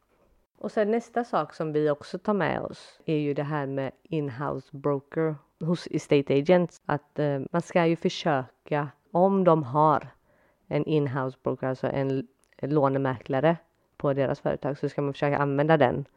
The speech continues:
eh, när man ska sälja sitt hus. Eh, så att köparen går genom deras lånemäklare.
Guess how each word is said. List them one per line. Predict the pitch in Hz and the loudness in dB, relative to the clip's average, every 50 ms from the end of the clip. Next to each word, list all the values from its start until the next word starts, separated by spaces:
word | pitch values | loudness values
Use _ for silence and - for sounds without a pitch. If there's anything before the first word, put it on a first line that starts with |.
| _ _ _ _ _ _ _ _ _ _ _ _ | _ _ _ _ _ _ _ _ _ _ _ _
eh, | 151 143 135 | -4 -4 -2
när | 135 135 | 0 0
man | 135 135 | -2 -2
ska | - - | -4 -4
sälja | - - 147 139 131 131 131 | -2 0 2 2 2 0 -2
sitt | - - - - | -4 -6 -6 -6
hus. | - - - - _ _ _ _ _ _ _ _ _ _ _ - | -6 -6 -8 -12 _ _ _ _ _ _ _ _ _ _ _ -8
Eh, | 156 151 | -8 -8
så | 143 - 156 | -2 2 2
att | 143 - - | 2 2 0
köparen | - - - 175 160 143 135 - _ _ - 147 147 147 156 165 165 160 151 | -6 -2 2 2 4 4 2 -2 _ _ 0 2 4 6 6 6 6 4 4
går | 147 160 147 143 135 131 | 4 6 6 6 6 6
genom | 139 139 135 131 131 131 135 135 135 | 4 0 0 0 -2 -4 -4 -2 0
deras | - 160 151 139 131 131 - 165 165 - - - - _ _ _ _ _ - | 2 2 2 2 0 0 0 -2 -2 -4 -8 -20 -20 _ _ _ _ _ -4
lånemäklare. | 156 156 143 139 135 131 127 - 123 117 - 131 131 139 156 170 | 0 2 2 2 2 0 -2 -4 -6 -6 -6 -4 -2 -2 -2 -4